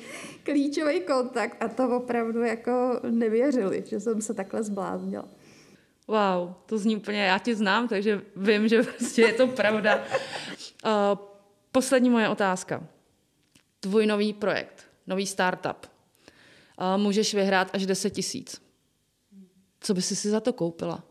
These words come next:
Speaker 2: Ono těch otázek bude víc. Co by si si za to koupila? Za deset tisíc euro.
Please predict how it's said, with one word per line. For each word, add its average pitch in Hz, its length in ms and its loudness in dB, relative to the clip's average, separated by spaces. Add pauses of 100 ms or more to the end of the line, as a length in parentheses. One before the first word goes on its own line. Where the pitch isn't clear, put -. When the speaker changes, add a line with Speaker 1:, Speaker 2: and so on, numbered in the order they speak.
Speaker 2:
Ono 190 140 -4
těch 156 160 -12
otázek 156 360 -6
bude 160 180 -8
víc. 151 280 -10 (120)
Co - 120 -8
by 196 80 -10
si 247 100 -6
si 220 120 -8
za 185 100 -4
to 170 120 -8
koupila? 160 480 -8 (300)
Za 180 120 0
deset 165 220 -4
tisíc - 500 -14 (960)
euro. 170 320 4